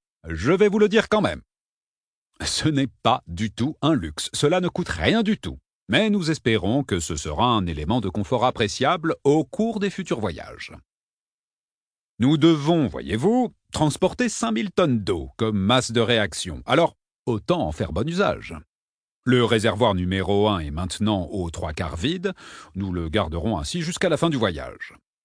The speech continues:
Alors, demain, après le petit déjeuner, rendez-vous à la plage. » Compte tenu de la précipitation qui avait précédé le lancement d'Univers,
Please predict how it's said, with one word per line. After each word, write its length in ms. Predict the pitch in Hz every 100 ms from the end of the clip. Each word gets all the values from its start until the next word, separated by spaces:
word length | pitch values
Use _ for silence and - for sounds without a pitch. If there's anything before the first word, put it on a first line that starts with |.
| -
Alors, 480 | 123 127 107 80 -
demain, 640 | 80 87 85 76 64 - 190
après 420 | 113 104 - 117 107
le 140 | 85
petit 260 | 123 120 127
déjeuner, 540 | 117 101 82 113 - _ _ _ _ _
rendez-vous 600 | - 101 196 233 196 240
à 60 | 247
la 100 | 247
plage. » 480 | 233 156 - - - - _ _ _ _ _ _ _ _ _ _ _ _ _ -
Compte 340 | 190 214 -
tenu 460 | - 120 107 98 135
de 100 | 110
la 140 | 90
précipitation 920 | 85 113 - 120 113 104 95 - 117 104
qui 160 | -
avait 180 | 76 76
précédé 560 | - 113 - 101 101 101
le 100 | 73
lancement 400 | 73 82 - 98
d'Univers, 680 | 107 127 131 156 170 180